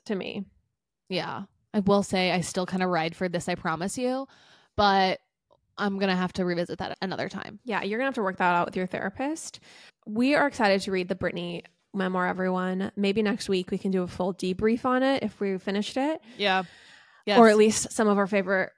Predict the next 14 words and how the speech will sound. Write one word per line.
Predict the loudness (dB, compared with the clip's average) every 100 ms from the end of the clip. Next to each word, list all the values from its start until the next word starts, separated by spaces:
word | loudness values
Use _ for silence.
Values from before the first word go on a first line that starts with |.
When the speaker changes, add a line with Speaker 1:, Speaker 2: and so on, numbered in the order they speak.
| 0
Speaker 1:
you | 2
know, | 4
most | 4 0 0
juicy | -2 -2 -4
parts. | -4 -4 -4 -6 -10 -12 -14 -12 4
But | 6 6
I | 4
think, | 4 0
Chandler, | 2 2 2
we |
need | 0
to | 0
depart | -2 -2 0 0 0 -6
from | -2 2 2 0 -4